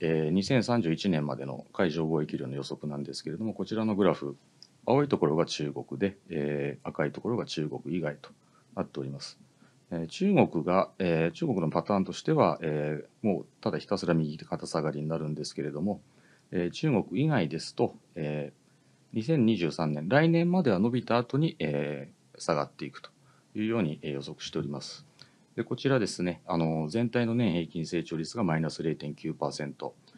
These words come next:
えー、その中で中国、えー、大宗を占めますが、えー、マイナス一点一パーセントと、全体よりも、えー、下落のスピードが速いと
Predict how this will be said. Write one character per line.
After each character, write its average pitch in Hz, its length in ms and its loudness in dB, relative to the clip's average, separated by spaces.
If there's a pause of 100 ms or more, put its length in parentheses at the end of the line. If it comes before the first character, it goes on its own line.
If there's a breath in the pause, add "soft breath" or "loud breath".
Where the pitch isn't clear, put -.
(320 loud breath)
え 87 140 -2
ー、 - 20 0
そ 117 120 -2
の 123 60 2
中 123 200 2
で 80 100 2
中 98 220 -2
国、 80 120 0 (160)
え 82 80 -4
ー、 82 40 -8
大 90 180 -4
宗 101 80 -6
を 90 40 -2
占 - 120 -6
め 92 100 0
ま 92 140 -2
す 101 120 -8
が、 120 240 2
え 76 240 0
ー、 - 20 -6
マ 78 140 0
イ 76 40 -2
ナ 71 60 -6
ス - 120 -10
一 80 60 -8
点 73 200 -10
一 - 140 -12
パ 95 120 -2
ー 87 40 -2
セ 98 120 -4
ン 85 60 -2
ト - 100 -14
と、 - 80 -20 (120)
全 90 220 -4
体 80 160 -2
よ 80 60 0
り 90 80 -2
も、 90 260 0
え 73 400 -4
ー、 - 20 -16
下 80 100 -4
落 73 200 -6
の 73 60 -8
ス - 120 -12
ピ 82 80 -10
ー - 40 -8
ド 92 60 -8
が 85 40 -10
速 73 260 -6
い 65 80 -12
と - 120 -20